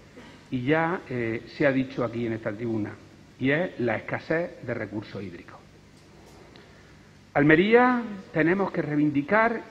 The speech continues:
y tenéis que reivindicarnos a cada una de las administraciones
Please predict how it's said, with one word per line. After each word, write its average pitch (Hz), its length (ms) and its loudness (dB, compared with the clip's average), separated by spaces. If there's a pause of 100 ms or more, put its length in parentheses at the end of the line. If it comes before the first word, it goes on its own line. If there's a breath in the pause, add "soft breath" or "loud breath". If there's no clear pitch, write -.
y 143 60 -6
tenéis 170 440 2
que 156 140 -2
reivindicarnos 131 760 2
a 123 40 -2
cada 143 200 2
una 135 180 4
de 120 100 0
las 123 120 0
administraciones 127 880 0